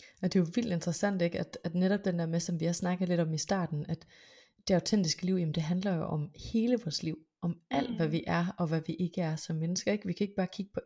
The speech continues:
Speaker 1: et område i vores liv, og så bare begrave alt muligt andet.
Speaker 2: Ja.
Speaker 1: Øhm, og det er jo her, jeg synes, at, at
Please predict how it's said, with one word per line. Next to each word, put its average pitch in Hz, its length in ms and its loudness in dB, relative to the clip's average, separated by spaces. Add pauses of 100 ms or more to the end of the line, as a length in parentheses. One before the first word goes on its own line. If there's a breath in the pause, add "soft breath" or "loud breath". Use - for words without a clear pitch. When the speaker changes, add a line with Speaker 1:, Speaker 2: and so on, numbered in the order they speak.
Speaker 1:
et 220 120 -2
område 160 400 -2
i - 20 -6
vores 156 180 -4
liv, 175 160 -2
og 156 80 -6
så 170 100 -8
bare 160 240 -4
begrave 156 380 0
alt 170 120 -6
muligt 165 260 0
andet. 165 180 0 (760 loud breath)
Speaker 2:
Ja. 226 140 -10 (180)
Speaker 1:
Øhm, 185 240 -6 (140)
og 185 200 2
det 185 60 8
er 180 40 6
jo 185 40 6
her, 196 100 6
jeg 175 160 4
synes, 185 280 0
at, - 260 -2
at - 200 -6